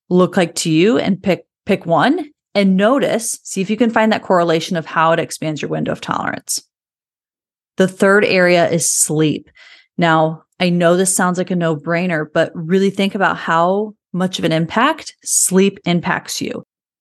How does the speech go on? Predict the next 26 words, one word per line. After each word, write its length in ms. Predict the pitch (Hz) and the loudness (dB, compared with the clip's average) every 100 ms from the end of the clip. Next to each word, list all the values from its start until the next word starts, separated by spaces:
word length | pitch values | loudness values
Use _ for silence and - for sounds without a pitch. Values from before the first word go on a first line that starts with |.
| _ - | _ -2
Think 180 | 214 254 | 2 2
about 420 | 220 190 180 160 | 4 4 2 2
when 300 | 175 170 170 | 0 0 0
you 120 | 170 | -2
don't 320 | 143 160 160 | 0 0 0
get 100 | 190 | -2
enough 280 | 165 147 - | -2 -2 -6
sleep. 400 | - - - - _ - _ _ _ | -8 -8 -10 -16 _ -20 _ _ _
What 160 | 175 185 | 0 0
happens, 580 | 175 175 - 90 - - | 0 -2 -4 -4 -8 -2
right? 240 | 160 185 180 | 2 2 4
Maybe 260 | 185 196 | 2 2
you're 320 | 208 190 185 - | 2 4 2 -2
a 100 | 170 | -2
lot 240 | 175 180 | -2 0
more 220 | 180 196 - | 0 -2 0
irritable. 640 | 190 226 220 202 98 202 | 2 2 2 0 -4 -6
You're 500 | 170 175 175 175 - _ _ | -2 0 2 0 -4 _ _
short-fused. 1300 | - - 196 196 196 - - 190 247 190 - 160 - _ _ _ _ - | -8 -4 0 0 -2 -12 -4 0 2 2 -2 -8 -14 _ _ _ _ -6
You 100 | 180 | -2
know, 80 | 170 | -2
you 140 | 190 | -2
can't 280 | 185 214 - | 0 0 -2
focus. 760 | - 190 214 220 - 185 - - - | -2 2 2 0 -6 -6 -8 -8 -4
And 180 | - 180 | 0 2
so 560 | - 196 175 170 160 | 2 2 4 2 0